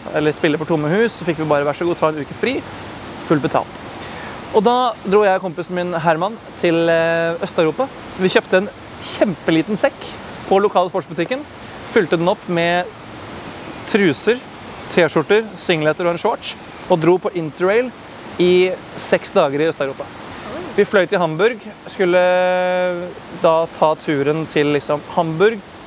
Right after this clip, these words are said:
eh, flybillett en vei, og så hjem fra Kroatia. Så vi skulle komme oss da den veien der på seks dager. Det var egentlig veldig fint, for vi tok litt nattog, ikke sant? Og så hadde vi litt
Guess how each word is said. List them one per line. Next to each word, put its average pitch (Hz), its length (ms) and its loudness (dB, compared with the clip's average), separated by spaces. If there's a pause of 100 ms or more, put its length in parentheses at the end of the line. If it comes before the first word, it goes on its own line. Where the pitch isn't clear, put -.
(140)
eh, 170 420 4 (320)
flybillett 165 340 2
en 170 120 2
vei, 214 160 0
og 208 100 -2
så 190 140 -4
hjem 160 460 2
fra 143 240 0
Kroatia. 147 600 -2 (920)
Så - 120 -4
vi 170 80 6
skulle 180 200 -4
komme 151 360 -2
oss 156 180 -2
da 147 200 2
den 143 160 -2
veien 135 240 -4
der 139 240 0
på 160 60 -2
seks 143 200 -2
dager. 131 260 0 (420)
Det 165 200 4
var 294 100 2
egentlig 226 180 0
veldig 208 140 2
fint, 247 200 -2
for 226 80 2
vi 208 80 0
tok - 280 0
litt 190 120 2
nattog, 208 560 2
ikke 196 160 -4
sant? 202 260 0
Og 185 60 -8
så - 100 -4
hadde 156 100 -2
vi 147 60 -4
litt 139 80 -4